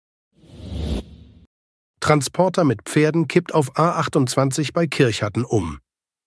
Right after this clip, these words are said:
Am Mittwochabend kippte ein Pferdetransporter auf der Autobahn achtundzwanzig bei Kirchhatten um.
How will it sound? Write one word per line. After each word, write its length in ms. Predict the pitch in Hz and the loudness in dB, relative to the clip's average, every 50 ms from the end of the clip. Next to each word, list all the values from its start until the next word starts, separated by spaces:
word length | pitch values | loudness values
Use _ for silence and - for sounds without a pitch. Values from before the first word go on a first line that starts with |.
| _ | _
Am 140 | - - 104 | 0 2 4
Mittwochabend 720 | 110 156 139 - 180 165 135 - 160 160 160 160 165 151 - - - - _ - | 4 4 4 2 2 2 2 2 2 2 4 4 2 0 -2 -6 -20 -20 _ 0
kippte 320 | - 185 175 - - - | 2 2 2 2 2 0
ein 160 | 120 113 104 101 | 0 0 -2 0
Pferdetransporter 1000 | - - 156 151 147 147 135 - 139 135 127 - - - 143 143 135 160 147 131 | 2 4 4 4 4 2 0 0 0 0 0 0 0 2 2 2 4 2 2 2
auf 120 | 135 127 | 0 0
der 180 | - 131 117 135 | 0 2 4 4
Autobahn 500 | 131 147 - 151 135 139 131 131 139 131 | 4 4 4 4 4 4 4 4 4 2
achtundzwanzig 800 | - 147 156 147 - 156 139 127 - 135 127 127 123 - 151 139 - | 2 0 0 2 2 2 2 2 2 2 2 2 2 0 -2 -2 -2
bei 140 | - 156 156 | -2 -2 -2
Kirchhatten 560 | 135 - 147 127 107 - - 107 95 113 117 | 0 2 2 2 2 2 -2 -2 -2 -2 0
um. 320 | - 135 120 101 85 76 | 2 2 2 2 2 -4